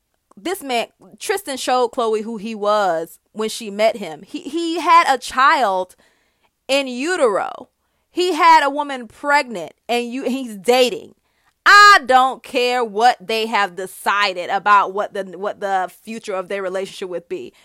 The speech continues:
When a child is in utero, all bets are off. You don't know what'll happen when that child is born. Even if they say they've broken up, you don't know. Oftentimes,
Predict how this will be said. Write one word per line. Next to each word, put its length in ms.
When 160
a 100
child 500
is 180
in 200
utero, 760
all 560
bets 440
are 180
off. 360
You 160
don't 180
know 140
what'll 280
happen 260
when 120
that 160
child 280
is 120
born. 360
Even 280
if 100
they 180
say 360
they've 280
broken 360
up, 180
you 240
don't 400
know. 280
Oftentimes, 1040